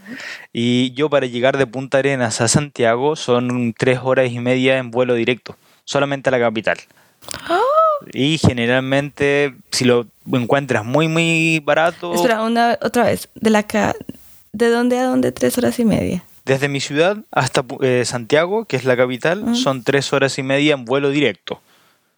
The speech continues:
Speaker 1: Imagínate, cuando tiene escala son cuatro, cuatro y media, pero solamente para llegar a la capital.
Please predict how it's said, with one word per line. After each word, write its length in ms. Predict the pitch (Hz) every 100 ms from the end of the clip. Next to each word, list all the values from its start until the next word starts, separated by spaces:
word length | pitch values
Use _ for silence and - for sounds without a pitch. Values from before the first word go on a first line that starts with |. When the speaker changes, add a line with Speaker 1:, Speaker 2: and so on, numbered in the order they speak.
| _ - - _ - - 240 247 226
Speaker 1:
Imagínate, 500 | 117 110 135 110 104
cuando 240 | 123 123
tiene 200 | 113 139 147
escala 400 | - 151 151 151
son 180 | 123
cuatro, 460 | 113 135 139 135 131
cuatro 220 | 120 110 113
y 20 |
media, 480 | 113 127 139 135 131
pero 180 | 110
solamente 540 | - - 165 160 175 165
para 200 | 151 131
llegar 240 | 117 139
a 20 |
la 100 | 147 123
capital. 380 | 104 101 139